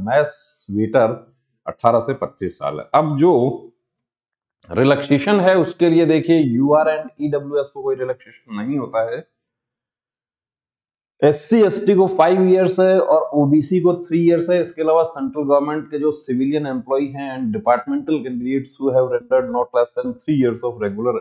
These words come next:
and continuous service, उनके लिए फ़ोर्टी फ़ाइव ईयर्स है एससी, एसटी,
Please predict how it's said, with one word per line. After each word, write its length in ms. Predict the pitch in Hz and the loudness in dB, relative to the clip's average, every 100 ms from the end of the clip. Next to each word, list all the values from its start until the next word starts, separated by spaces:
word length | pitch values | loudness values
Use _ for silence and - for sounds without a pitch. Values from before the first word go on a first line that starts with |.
| - | -8
and 160 | 113 110 107 | -12 -10 -12
continuous 480 | - 107 113 113 104 | -14 -8 -6 -6 -6
service, 420 | 104 120 113 - _ _ _ _ _ | 0 2 2 -2 _ _ _ _ _
उनके 320 | 117 113 131 | -6 -4 -2
लिए 280 | 120 120 123 120 - | 0 2 0 -2 -2
फ़ोर्टी 400 | 101 - - 120 | -2 -2 -8 -6
फ़ाइव 360 | 123 123 120 | 0 0 0
ईयर्स 340 | 117 127 120 135 | 0 -2 -2 -4
है 120 | 143 143 - | -4 -6 -8
एससी, 380 | 98 - 123 117 | -10 -8 -6 -4
एसटी, 320 | 110 - 139 | -4 -4 -6